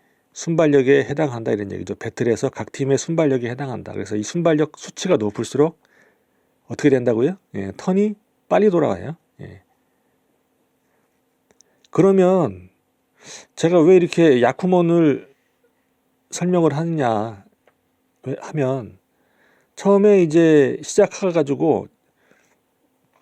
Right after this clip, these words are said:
그 기본, 그 용과 같이 팔 편을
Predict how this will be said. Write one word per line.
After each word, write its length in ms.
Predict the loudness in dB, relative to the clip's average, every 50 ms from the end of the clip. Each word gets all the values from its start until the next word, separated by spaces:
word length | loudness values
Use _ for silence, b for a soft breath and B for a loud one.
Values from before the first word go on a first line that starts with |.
| _ _ _ _ _ _ _ _ _ _ _ _ _ _ _ _ -8
그 320 | -4 -2 0 0 -2 -2 -4
기본, 400 | -4 -2 0 0 0 -2 -2 -8 _ _ _ _ _
그 420 | -6 -4 -4 -4 -4 -6 -6 -8 -12 _ _ _ _ _ _ _ _ _ _ -2
용과 240 | 0 2 4 4 4
같이 380 | 4 4 0 -2 -2 -4 -2 -2
팔 180 | -2 -2 -4
편을 480 | -2 -2 -2 -2 -2 -2 -4 -4 -6